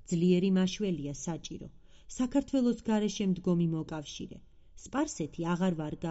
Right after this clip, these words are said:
ამ მიზნისათვის. შეურიგებელ მტრად გარდავიკიდე ის. ხონთქარი შორს არის და ძნელიც არის მისი მინდობა. ჩვენი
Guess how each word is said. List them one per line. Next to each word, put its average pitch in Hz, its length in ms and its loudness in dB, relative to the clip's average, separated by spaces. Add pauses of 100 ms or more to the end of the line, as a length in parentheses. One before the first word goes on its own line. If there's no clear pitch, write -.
ამ 156 140 -4
მიზნისათვის. 165 800 -6 (360)
შეურიგებელ 254 760 2
მტრად 214 440 0
გარდავიკიდე 185 840 -2 (120)
ის. 147 140 -12 (800)
ხონთქარი 214 580 -2
შორს 185 400 -4
არის 175 300 -2
და 214 120 -4 (320)
ძნელიც 190 480 4
არის 160 300 -4
მისი 185 320 0
მინდობა. 165 540 -2 (520)
ჩვენი 190 420 0